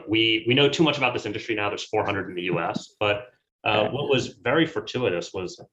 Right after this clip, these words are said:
these two owners, they were just, like, ecstatic. I mean, they were like, the,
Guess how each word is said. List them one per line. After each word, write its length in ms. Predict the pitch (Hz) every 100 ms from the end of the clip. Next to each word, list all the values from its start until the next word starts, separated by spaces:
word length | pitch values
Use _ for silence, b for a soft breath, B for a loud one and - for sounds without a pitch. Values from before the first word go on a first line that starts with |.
| _ _ _
these 160 | 139 151
two 220 | - 120
owners, 600 | 113 123 98 92 - _ -
they 80 |
were 140 | 120 127
just, 180 | 117 -
like, 260 | 95 90 -
ecstatic. 460 | - - 104 92 -
I 40 |
mean, 120 | 107
they 80 | 120
were 120 | 143 123
like, 260 | 101 - _ _ - _ _
the, 120 | 139